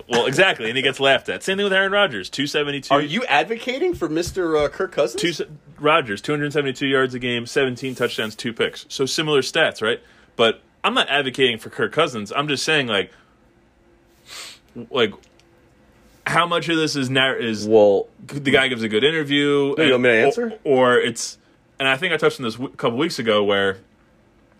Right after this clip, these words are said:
Speaker 1: we like to give it to new people, right? Like, "Oh, Lamar Jackson, that's a fun story. He got passed on.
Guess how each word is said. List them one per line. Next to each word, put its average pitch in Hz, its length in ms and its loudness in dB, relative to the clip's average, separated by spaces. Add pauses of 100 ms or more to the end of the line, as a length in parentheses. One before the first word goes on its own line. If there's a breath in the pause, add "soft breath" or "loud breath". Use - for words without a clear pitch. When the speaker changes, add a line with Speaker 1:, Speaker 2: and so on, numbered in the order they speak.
(520)
Speaker 1:
we 127 120 0
like 139 160 2
to - 80 -10
give 123 180 0
it 117 120 -4
to 110 560 0
new 117 220 -4
people, 113 400 -2
right? 90 280 0 (500 soft breath)
Like, 98 400 2 (120)
"Oh, 151 140 4
Lamar 113 300 2
Jackson, 107 360 0
that's 113 160 -2
a 117 60 -4
fun 104 200 -2
story. 92 460 0 (200 loud breath)
He 87 120 -6
got 80 200 -2
passed 120 380 0
on. 110 480 0